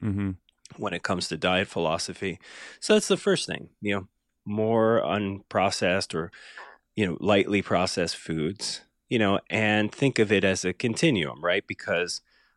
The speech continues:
Speaker 2: um, there are some foods that you can't eat in their unprocessed <laughs> state. We can't digest them. We can't chew them, whatever, right? So sometimes we have to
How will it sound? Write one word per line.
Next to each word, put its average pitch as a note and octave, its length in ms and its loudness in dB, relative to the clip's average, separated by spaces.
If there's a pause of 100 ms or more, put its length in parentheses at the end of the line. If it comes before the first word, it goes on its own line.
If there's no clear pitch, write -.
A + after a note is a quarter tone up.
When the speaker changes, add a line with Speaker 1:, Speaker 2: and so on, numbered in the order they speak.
(120)
Speaker 2:
um, F#2 360 -2 (380)
there A#2 140 8
are A2+ 60 6
some D3+ 220 2
foods G2 300 0
that F#2+ 120 2
you A2+ 100 -2
can't F3 280 0
eat F2 160 -8
in G#2+ 140 -4
their F#2+ 120 0
unprocessed F#2 680 0
<laughs> - 0 -
state. - 420 -4
We F#2+ 140 -6
can't - 360 -8
digest - 540 0
them. A#2 280 4
We F#2 120 -10
can't - 320 -12
chew B2 260 0
them, G2+ 140 -2
whatever, G2+ 340 2
right? A2+ 200 2
So D#3+ 120 -6
sometimes B2 460 -2
we F2 100 -4
have F2+ 200 -4
to F#2 140 -2